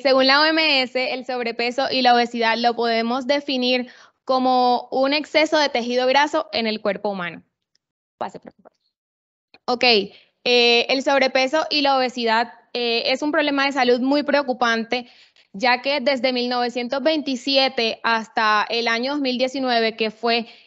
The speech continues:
el año en el que se realizó esta investigación, eh, se cuadruplicaron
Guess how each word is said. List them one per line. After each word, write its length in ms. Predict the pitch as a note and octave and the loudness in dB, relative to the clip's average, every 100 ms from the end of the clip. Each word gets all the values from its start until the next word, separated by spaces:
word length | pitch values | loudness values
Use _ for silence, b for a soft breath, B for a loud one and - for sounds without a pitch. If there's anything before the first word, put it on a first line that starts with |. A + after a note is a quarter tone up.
| B | B
el 220 | - A#3 | -4 0
año 220 | A3+ B3 | 0 2
en 20 | A#3+ | 2
el 120 | A#3 | 0
que 120 | A3+ | 0
se 120 | A3+ | 0
realizó 300 | A3 A3 G#3+ | 2 0 -2
esta 220 | A3 A3 | -4 -4
investigación, 1000 | B3+ C#4 C#4+ D#4 D#4 D4 D4+ D4 C#4+ D4 C#4+ B B | -6 -4 -6 -6 -2 0 2 2 2 0 -6 B B
eh, 520 | - A#3+ A#3 A3+ A3+ - | -2 2 4 4 0 -4
se 240 | - B3+ | -2 0
cuadruplicaron 1080 | B3+ B3+ B3 B3+ B3 A#3 B3 B3 C4 D#4+ F4+ | 4 4 4 2 -2 -4 0 2 2 -2 -8